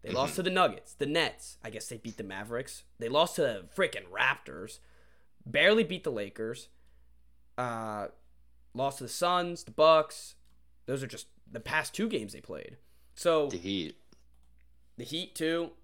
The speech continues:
Speaker 1: They beat the Heat. Good for them. I, I, I'm kinda bullish, even though the beat just, the Heat just beat my team today.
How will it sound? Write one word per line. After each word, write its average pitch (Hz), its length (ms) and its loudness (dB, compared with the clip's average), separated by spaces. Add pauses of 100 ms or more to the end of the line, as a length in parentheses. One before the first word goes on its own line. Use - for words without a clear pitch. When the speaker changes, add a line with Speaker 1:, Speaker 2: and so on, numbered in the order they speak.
Speaker 1:
They 147 120 0
beat 175 180 -6
the 120 60 -12
Heat. 101 220 -16 (520)
Good 160 100 -6
for 123 100 -8
them. 71 220 -10 (120)
I, 139 160 0 (160)
I, 170 160 2 (160)
I'm 139 300 -4
kinda 113 280 -10
bullish, 104 280 -8
even 160 180 -4
though 147 60 0
the 123 100 -2
beat 110 240 -12
just, - 220 -18
the 120 40 -12
Heat 127 200 -10
just - 180 -16
beat 110 180 -10
my 113 160 -12
team 117 220 -12
today. 120 400 -8